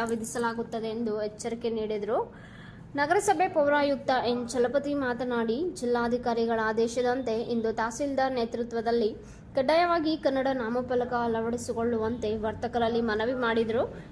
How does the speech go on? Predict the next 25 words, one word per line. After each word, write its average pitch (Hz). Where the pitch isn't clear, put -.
ಕನ್ನಡಕ್ಕೆ 349
ಮೊದಲು 302
ಆದ್ಯತೆ 269
ನೀಡಿ, 233
ಅನ್ಯ 262
ಭಾಷೆಗೆ 262
ಎರಡನೇ 240
ಆದ್ಯತೆ 220
ನೀಡಿ, 233
ಕನ್ನಡ 330
ಭಾಷೆ 311
ಕಡ್ಡಾಯವಾಗಿ 254
ಬಳಸುವಂತೆ 240
ಎಚ್ಚರಿಕೆ 226
ನೀಡಿದರು. 202
ನಗರಸಭೆ 349
ಮ್ಯಾನೇಜರ್ 247
ನಜೀರ್ 220
ಅಹಮದ್, 247
ನೀರು 254
ಸರಬರಾಜು 240
ಮೇಲ್ವಿಚಾರಕ 226
ಸಿ 220
ಕೆ 208
ಬಾಬು, 208